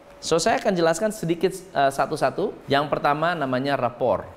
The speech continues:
Rapport adalah kemampuan membangun relasi dengan cepat, membangun rasa percaya secara natural, menunjukkan ketulusan dalam menja-,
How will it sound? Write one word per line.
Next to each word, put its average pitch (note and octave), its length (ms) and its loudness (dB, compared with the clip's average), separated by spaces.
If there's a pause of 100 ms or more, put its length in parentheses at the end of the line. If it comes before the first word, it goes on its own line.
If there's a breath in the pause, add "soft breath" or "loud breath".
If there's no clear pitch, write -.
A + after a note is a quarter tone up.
(100)
Rapport G3 560 4
adalah F#3+ 160 0
kemampuan F3+ 480 0
membangun E3+ 320 0
relasi D#3 400 0
dengan C#3 240 -2
cepat, - 640 -8
membangun D#3+ 400 2
rasa D3+ 320 2
percaya C3+ 480 0
secara B2 400 0
natural, A#2+ 560 2
menunjukkan E3+ 720 -2
ketulusan F#3 640 0
dalam C#3 160 2
menja-, B2 320 2